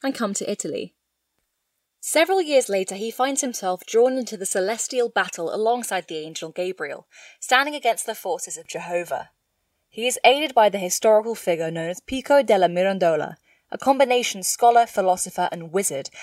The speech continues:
who has his own reasons to resist the religious orders of the day and help Lucien explore his power. Louisa, in complete contrast to Lucien, is a girl out of time and space. She hails from the bloody battlefields of the American Civil War.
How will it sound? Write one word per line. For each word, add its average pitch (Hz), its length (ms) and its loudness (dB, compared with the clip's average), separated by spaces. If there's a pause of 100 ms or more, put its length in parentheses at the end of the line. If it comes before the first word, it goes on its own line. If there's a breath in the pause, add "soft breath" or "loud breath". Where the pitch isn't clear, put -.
(140 loud breath)
who 202 80 -6
has 226 220 -4
his 262 180 -2
own 254 240 4
reasons 175 400 -4
to 185 100 -4
resist 180 360 -2
the 180 100 2
religious 185 460 2
orders 165 280 -2
of 165 120 -10
the 160 80 -6
day 156 320 0
and 190 120 -6
help - 280 0
Lucien 180 360 -2
explore 180 440 -4
his 147 100 -8
power. - 480 -6 (1080)
Louisa, 233 720 6
in 190 80 -10
complete 196 420 -2
contrast 254 560 0
to 170 80 -8
Lucien, 165 540 -2
is 247 100 0
a 269 80 2
girl 285 300 4
out 220 200 -2
of 208 120 -6
time 220 340 -4
and 175 180 -6
space. - 580 -6 (340)
She 254 160 0
hails 294 360 4
from 247 140 2
the 214 80 4
bloody 269 320 4
battlefields 180 800 -2
of 185 80 -10
the 196 100 4
American 208 540 0
Civil 175 400 -2
War. 151 340 -2